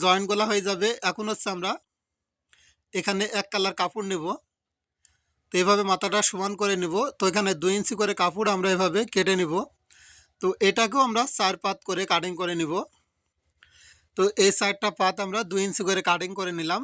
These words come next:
এটা হচ্ছে আমরা এভাবে সবগুলা জুড়ে নিব। যেহেতু আমরা কুচির মাথার সাইডটাও একটু ডিজাইন করব, তো এইভাবে হচ্ছে জুড়ে নিতে হবে।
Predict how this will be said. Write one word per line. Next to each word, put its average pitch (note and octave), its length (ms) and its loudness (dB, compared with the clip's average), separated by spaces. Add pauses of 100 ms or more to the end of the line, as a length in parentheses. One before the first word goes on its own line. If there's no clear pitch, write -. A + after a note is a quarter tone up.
(220)
এটা G3+ 180 0
হচ্ছে G3+ 240 -2
আমরা F#3 180 -2
এভাবে F#3 260 0 (180)
সবগুলা F#3 380 -2 (100)
জুড়ে F#3 240 2
নিব। D#3 120 -2 (760)
যেহেতু G3 280 2
আমরা A3 140 2 (100)
কুচির G#3+ 340 -4
মাথার G3+ 320 2
সাইডটাও G3 480 -4
একটু G#3 120 -6 (100)
ডিজাইন G3 260 0 (100)
করব, D#3+ 180 -2 (200)
তো G3+ 80 0 (760)
এইভাবে G#3 380 6
হচ্ছে G#3 220 0 (200)
জুড়ে F#3+ 260 2
নিতে F#3 240 0
হবে। E3+ 180 -2